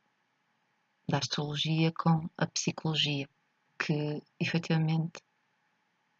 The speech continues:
me fazem muito sentido. E espero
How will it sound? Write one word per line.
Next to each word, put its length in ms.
me 80
fazem 800
muito 260
sentido. 500
E 40
espero 580